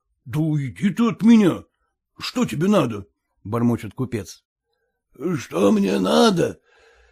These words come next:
Пятачок на шампанское и три копейки на бельетаж для сегодняшнего ночлега. Купеческий сын Гаврила Евлампиев Солянов просит.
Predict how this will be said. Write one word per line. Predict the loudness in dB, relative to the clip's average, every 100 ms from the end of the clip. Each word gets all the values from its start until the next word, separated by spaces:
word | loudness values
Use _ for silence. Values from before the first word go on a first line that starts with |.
| _ _ -8
Пятачок | 0 4 4 4 4 6 6 2
на | 0 0
шампанское | 2 2 4 6 6 6 2 0 2 4 0 -2
и |
три | -2 0 0
копейки | 2 2 2 0 0 -2 -4
на | -2 -2
бельетаж | 0 -2 -2 -2 2 4 4 2
для | -4 -4
сегодняшнего | -4 -2 2 2 4 0 -2 -2 2
ночлега. | 2 0 -2 -4 -2 -4 -6 -8 -14 -16 _ _ _ _ _ -20 -14
Купеческий | -8 -2 -2 0 2 2 0 -6 -10 -4 -4
сын | -4 -2 0 0 0 -2 -4 0
Гаврила | 2 2 2 0 0 0
Евлампиев | 0 0 0 2 4 2 -2 -4 -2 -2 -4
Солянов | -4 0 2 4 4 4 0 -2
просит. | -2 0 0 0 -6 -16 _